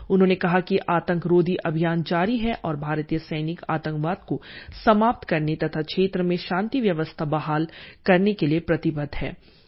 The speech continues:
सेना प्रमुख जनरल उपेंद्र द्विवेदी ने भी उन जवानों के प्रति संवेदना व्यक्त की है, जिन्होंने कर्तव्य का पालन करते हुए अपने प्राण न्यौछावर कर दिए। उन्होंने कहा कि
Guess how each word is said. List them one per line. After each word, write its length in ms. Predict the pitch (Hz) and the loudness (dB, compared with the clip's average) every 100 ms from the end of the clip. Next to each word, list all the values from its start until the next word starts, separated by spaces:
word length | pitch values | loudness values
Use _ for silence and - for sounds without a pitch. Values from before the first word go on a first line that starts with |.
| - | -14
सेना 340 | - 247 240 | 0 4 4
प्रमुख 320 | 233 220 220 | 2 2 2
जनरल 320 | 185 208 208 165 | 4 4 4 2
उपेंद्र 420 | 175 208 202 208 | 4 4 6 4
द्विवेदी 640 | 170 185 202 202 185 214 - _ - | 4 4 4 4 2 -2 -4 _ -4
ने 420 | 139 165 185 240 | 0 2 4 4
भी 300 | 190 151 165 - - - - - - - | 2 2 0 -4 -20 -20 -20 -20 -14 4
उन 280 | 214 202 202 | 6 6 4
जवानों 460 | 208 180 196 240 | 2 4 4 2
के 120 | 285 196 | 0 2
प्रति 280 | 151 156 160 | 2 2 0
संवेदना 540 | - 165 160 160 170 | 2 2 2 2 2
व्यक्त 340 | 170 196 196 - | 4 2 2 -4
की 140 | 202 | 2
है, 120 | 202 196 | 2 2
जिन्होंने 420 | - 190 185 190 | 2 2 4 2
कर्तव्य 480 | 185 175 - 202 233 | 0 -2 0 -2 0
का 140 | 202 | -2
पालन 360 | 185 160 160 170 | 0 0 0 0
करते 300 | 170 160 170 | -2 -2 -2
हुए 200 | 160 165 | 0 -2
अपने 320 | - - 160 | -4 -4 -4
प्राण 280 | 160 160 156 | -4 -4 -2
न्यौछावर 540 | 160 151 151 156 151 | -2 -4 -6 -6 -4
कर 160 | 160 156 | -4 -6
दिए। 200 | 151 165 | -4 -4
उन्होंने 300 | - 165 160 156 | -2 -2 -2 -2
कहा 260 | 165 165 | -4 -4
कि 200 | 170 175 | -2 -2